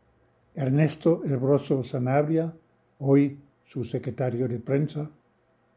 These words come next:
Ernesto El Burro Castro, su ex secretario privado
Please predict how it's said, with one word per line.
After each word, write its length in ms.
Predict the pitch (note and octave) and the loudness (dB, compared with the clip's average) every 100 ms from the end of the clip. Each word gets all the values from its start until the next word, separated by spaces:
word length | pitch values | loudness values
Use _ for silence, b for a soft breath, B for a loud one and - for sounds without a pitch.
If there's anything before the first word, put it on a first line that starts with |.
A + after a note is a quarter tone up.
| _ _ _ b b | _ _ _ b b
Ernesto 680 | - B2+ C3 D3+ D#3+ - F#3+ B3+ | -6 0 4 4 2 0 0 2
El 120 | C3+ | -2
Burro 440 | A2+ D3 C#3 B2 | 4 4 4 2
Castro, 500 | D#3 D3 - - E3 E3+ _ _ _ _ _ _ _ | 2 2 0 -10 -10 -12 _ _ _ _ _ _ _
su 240 | - C#3+ | -4 2
ex 380 | C3+ D3+ - - _ | 2 2 -4 -18 _
secretario 720 | _ - A#2+ B2+ C#3 B2+ C3+ | _ -8 -2 0 2 2 0
privado 640 | - B2 B2+ C3 D3 D#3 - | 0 -2 0 0 2 0 -4